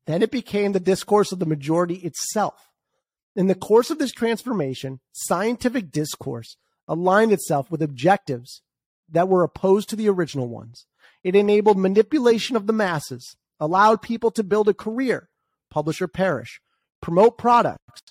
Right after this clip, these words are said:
Research shows our soap washes the whitest. Spread deception. "I only believe the statistics I faked myself," Winston Churchill. And belittle, belittle and stigmatize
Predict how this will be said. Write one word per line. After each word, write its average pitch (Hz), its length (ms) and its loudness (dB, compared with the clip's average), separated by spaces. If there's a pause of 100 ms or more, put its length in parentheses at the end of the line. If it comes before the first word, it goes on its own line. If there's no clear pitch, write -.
(120)
Research 190 480 -2
shows 190 400 -2
our 143 100 0
soap 175 360 -2
washes 160 380 0
the 165 100 -2
whitest. 165 480 -4 (320)
Spread 202 500 -2
deception. 202 680 0 (320)
"I 165 120 -4
only 190 340 0
believe 185 360 0
the 175 100 0
statistics 180 600 -6
I 156 100 -2
faked 175 320 -6
myself," 160 540 -4
Winston 160 280 -8
Churchill. 147 480 -6 (440)
And 170 200 -2
belittle, 214 640 2 (160)
belittle 214 420 4
and 240 120 -2
stigmatize 190 640 -2